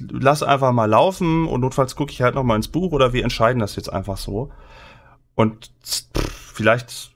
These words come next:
mich haben immer halt Kaufabenteuer sehr eingeschüchtert. Immer wenn ich ka-, ein Abenteuer k-, kannst du ja kaufen für, weiß nicht, zehn, zwölf Euro oder sowas. Dann hast du immer so einen, so einen dicken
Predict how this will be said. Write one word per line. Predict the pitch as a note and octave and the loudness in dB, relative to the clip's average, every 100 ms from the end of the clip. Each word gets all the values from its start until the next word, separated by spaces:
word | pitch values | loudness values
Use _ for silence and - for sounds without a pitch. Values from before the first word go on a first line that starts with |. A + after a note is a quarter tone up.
| _ | _
mich | - C#3 D3 | -4 0 2
haben | C#3+ | 2
immer | C3 A#2 | 4 2
halt | G#2+ | 2
Kaufabenteuer | - D#3 - F2 F2+ - F2+ F2 | 0 -2 -2 -2 -4 -4 -2 0
sehr | F#2+ G2+ | 2 0
eingeschüchtert. | E2+ E2 - - - - | 0 -8 -10 -10 -8 -6
Immer | - A2 G#2+ | 0 2 2
wenn | |
ich | G#2 - | -2 -4
ka-, | B2 | -4
ein | A2+ A2+ A2+ | -4 -4 0
Abenteuer | G#2 B2+ B2 A#2 A2+ | 2 2 0 -2 -2
k-, | - A#2 - - | -6 -12 -8 -6
kannst | A#2+ A2+ | -4 -4
du | |
ja | G#2 | -2
kaufen | B2+ D3 C#3 | 2 0 0
für, | - B2 A#2+ A#2+ | -2 0 2 2
weiß | A2 G#2 | -2 -4
nicht, | F#2+ - | -6 -6
zehn, | A#2+ A#2 | -4 -2
zwölf | - A2+ | 0 -2
Euro | - C#3+ D3+ D3 | 0 0 2 2
oder | C#3+ | 0
sowas. | C#3 C#3 D3 D3 - - - | 0 2 0 -2 -16 -20 -6
Dann | - | -2
hast | A2 | 0
du | - | 2
immer | - B2+ | 2 2
so | A#2 | 2
einen, | A2 - | 0 -4
so | A#2+ | -2
einen | G#2+ A2 _ _ - | -2 -4 _ _ -4
dicken | D3 D3+ C#3 C3 C#3 | -2 0 0 0 -6